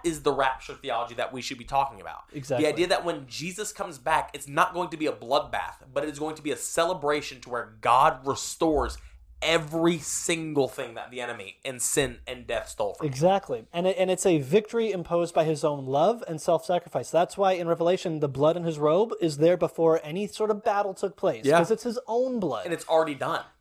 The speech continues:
Speaker 2: Symbolizing that his victory is established through his self-sacrifice and love, not through killing people.
Speaker 1: Right.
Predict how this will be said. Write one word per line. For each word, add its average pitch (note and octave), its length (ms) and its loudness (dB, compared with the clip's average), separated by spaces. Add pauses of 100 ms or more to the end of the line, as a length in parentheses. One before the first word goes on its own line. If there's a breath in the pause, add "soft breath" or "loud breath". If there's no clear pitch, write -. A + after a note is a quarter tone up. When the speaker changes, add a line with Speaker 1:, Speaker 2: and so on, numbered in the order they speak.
Speaker 2:
Symbolizing E3+ 880 2
that D#3+ 180 2
his A#3+ 240 -2
victory G#3+ 280 0
is F#3+ 60 -2
established E3 420 0
through D#3+ 100 2
his D3 100 0
self-sacrifice D#3 680 -4
and B2 100 -12
love, G#2+ 220 -10 (180)
not E3+ 280 -2
through G#3+ 140 -6
killing G#3+ 320 -8
people. A#2 440 -16
Speaker 1:
Right. A2+ 220 2